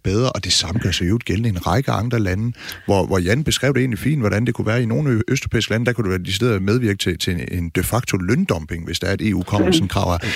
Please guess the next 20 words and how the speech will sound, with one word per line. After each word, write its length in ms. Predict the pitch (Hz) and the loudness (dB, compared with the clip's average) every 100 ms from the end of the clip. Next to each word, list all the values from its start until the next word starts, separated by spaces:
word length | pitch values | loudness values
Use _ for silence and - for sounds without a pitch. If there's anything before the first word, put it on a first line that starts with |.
| - - | -4 0
Så 100 | 113 | 2
jeg 80 | 104 | 2
synes 180 | 147 | 2
faktisk, 260 | 127 120 - | 2 0 2
selve 260 | - 147 143 | 2 2 0
tanken 520 | - 131 170 - 104 | 0 0 0 -2 -2
om, 140 | 90 - | -2 -2
at 120 | 90 | -2
det 80 | 95 | -2
er 40 | |
en 100 | 92 - | -2 0
E 100 | 190 | 2
U-opgave 600 | 127 98 - 104 98 104 - - - - | 4 2 0 -2 0 0 -2 -12 -10 -6
at 80 | 90 | -2
bestemme 340 | - 101 98 | 0 0 2
lønniveauer 400 | 110 156 131 104 | 2 2 0 0
i 20 | |
de 80 | 95 | 0
enkelte 200 | 110 90 | -2 -2
lande, 140 | 101 | -4